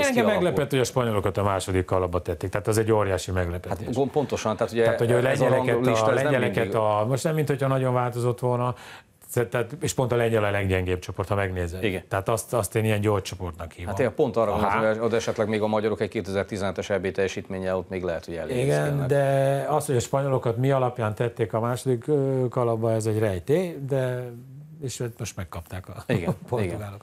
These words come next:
Speaker 2: igen. Na most ugye elkerülték azt is, hogy egy földrészről már a csoportban összekerüljenek, ö, a csapatok, ö, mármint, hogy persze, ugye
Speaker 1: Kettőnél
Speaker 2: Európánál,
Speaker 1: több.
Speaker 2: ö,
Speaker 1: Igen.
Speaker 2: igen. Ö,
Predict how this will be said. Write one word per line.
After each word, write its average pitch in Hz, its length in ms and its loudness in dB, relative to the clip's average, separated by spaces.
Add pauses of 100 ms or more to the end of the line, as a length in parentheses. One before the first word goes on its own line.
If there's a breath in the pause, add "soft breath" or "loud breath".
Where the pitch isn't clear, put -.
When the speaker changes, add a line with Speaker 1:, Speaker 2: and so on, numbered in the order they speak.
Speaker 2:
igen. - 0 - (1040 loud breath)
Na 123 120 0
most 131 180 -2
ugye 135 180 2
elkerülték 117 520 0
azt 123 180 0
is, 113 100 -4
hogy 117 120 0
egy 123 140 2
földrészről 101 880 0
már 101 240 0
a 98 60 -2
csoportban 104 460 -2
összekerüljenek, 95 800 0
ö, 95 440 2
a 98 180 0
csapatok, 107 720 -2
ö, 101 260 2
mármint, 98 480 -4
hogy 92 100 -6
persze, 101 240 -4
ugye 98 100 2
Speaker 1:
Kettőnél 104 260 2 (100)
Speaker 2:
Európánál, 98 360 0
Speaker 1:
több. 92 120 -6
Speaker 2:
ö, 104 260 -4
Speaker 1:
Igen. 123 100 0
Speaker 2:
igen. 107 340 -2 (300 loud breath)
Ö, 107 300 2